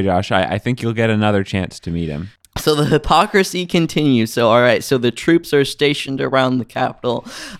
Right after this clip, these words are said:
Speaker 1: uh, protecting all, all of our most, um, distinguished citizens or, uh, governmental workers from, um, insurgents, uh,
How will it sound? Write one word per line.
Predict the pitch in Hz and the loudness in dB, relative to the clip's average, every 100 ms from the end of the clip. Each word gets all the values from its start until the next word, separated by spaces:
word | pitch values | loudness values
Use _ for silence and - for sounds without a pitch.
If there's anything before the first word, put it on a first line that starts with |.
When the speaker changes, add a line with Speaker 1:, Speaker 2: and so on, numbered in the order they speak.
| - | -6
Speaker 1:
uh, | 113 113 | -4 -2
protecting | - 131 - 180 - 165 156 - 101 - - | -2 -2 -2 -2 0 0 0 -2 -6 -6 0
all, | 127 139 139 135 - - | 4 4 4 0 -6 0
all | 120 120 | 2 4
of | 117 110 | 2 2
our | 107 98 - - - | 2 0 -10 -18 -4
most, | 143 135 131 - 123 | 0 0 0 -8 -6
um, | 120 92 98 - _ _ - - - - | -6 -6 -8 -12 _ _ -18 -16 -16 -4
distinguished | 180 - - 208 190 135 113 - - | -2 0 2 2 2 0 -2 -6 -10
citizens | - 131 110 107 95 - | -4 -4 -2 -6 -8 -4
or, | 123 107 - | -2 -2 -4
uh, | |
governmental | 120 151 135 139 131 120 113 | -4 -2 0 0 -2 -4 -4
workers | 113 120 117 107 101 | -2 -2 -2 -4 -6
from, | - - 113 104 98 - - - | -8 -4 -2 0 -4 -10 -12 -4
um, | 107 104 | -2 0
insurgents, | 139 135 - 147 139 107 90 - - - | -2 -2 -2 -2 -2 -6 -8 -10 -10 -6
uh, | 107 | -6